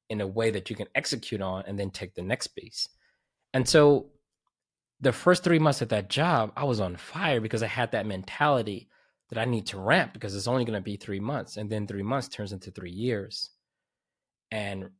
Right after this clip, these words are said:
that was around the time that instead of switching jobs, I started doing things like learning how to speak at meetups.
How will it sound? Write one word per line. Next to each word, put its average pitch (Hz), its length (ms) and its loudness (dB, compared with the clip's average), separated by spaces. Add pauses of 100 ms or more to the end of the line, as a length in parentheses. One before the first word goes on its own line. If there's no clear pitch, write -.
that 113 140 0
was 123 160 0
around 110 260 2
the 104 80 -2
time 135 400 0
that 107 140 -2
instead 131 260 -2
of 123 60 0
switching 104 420 -6
jobs, 110 640 -2 (540)
I 117 40 -2
started 120 320 0
doing 120 240 0
things 117 280 -2
like 104 160 -2
learning 110 280 -2
how 110 160 -4
to 104 60 -2
speak - 300 -8
at 101 120 -4
meetups. 101 640 -8